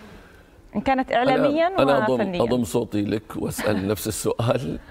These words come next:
Speaker 2: لأني أنا مش في محل يعني
Speaker 1: نعم.
Speaker 2: مسؤولية عن هذا الموضوع.
Speaker 1: نعم.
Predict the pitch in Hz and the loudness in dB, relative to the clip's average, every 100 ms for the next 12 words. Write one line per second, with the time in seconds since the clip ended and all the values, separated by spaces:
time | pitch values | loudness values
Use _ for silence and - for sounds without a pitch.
0 | - 113 80 113 107 95 110 104 - 95 | -6 -2 0 0 0 0 -2 -4 -6 -4
1 | 98 - - - - - - 107 - 107 | -4 -6 -14 -20 -20 -12 -4 -4 0 0
2 | 95 87 - - 98 87 87 139 202 101 | 0 -4 -6 -4 -4 -2 -2 0 0 -2
3 | 98 98 101 104 80 87 90 92 87 90 | -2 -2 0 0 -2 -2 -2 -2 -4 -4
4 | 90 - 120 202 71 | -6 -4 -2 -4 -6